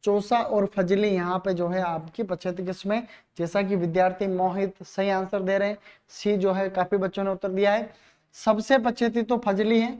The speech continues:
और उससे थोड़े दिन पहले पकती है चौसा, यानी कि ये दोनों क्या हुई? पछेती वैरायटीज जिनकी हो गई है। अगला प्रश्न है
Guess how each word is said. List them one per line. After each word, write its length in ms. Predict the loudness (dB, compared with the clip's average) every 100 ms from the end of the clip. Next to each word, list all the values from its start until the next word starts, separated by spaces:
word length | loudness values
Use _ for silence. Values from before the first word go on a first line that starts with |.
| -16 _ -4
और 100 | -4
उससे 280 | -2 0
थोड़े 240 | 0 2 2
दिन 160 | 2
पहले 260 | 2 2 2
पकती 320 | 0 -6 0
है 100 | 0 2
चौसा, 460 | -2 -2 -2 -2 -8 -10 -2
यानी 220 | 0 2
कि 80 | 2
ये 60 |
दोनों 340 | 2 2 0 0
क्या 140 | 2
हुई? 180 | 4 2
पछेती 420 | 0 -2 -2 0 2
वैरायटीज 460 | 4 2 2 -2
जिनकी 260 | -2 -4 -4
हो 180 | -2 0
गई 140 | -2
है। 160 | -2 -10 _ _ _ _ _ _ _ _ _ _ _ _ _ _ _ _ _ _ _ _ _ _ _ _ _ _ _ -20 _ _ _ _ _ _ _ _ _ _ _ 0
अगला 240 | 4 6
प्रश्न 320 | 6 2 2 0
है 180 | 0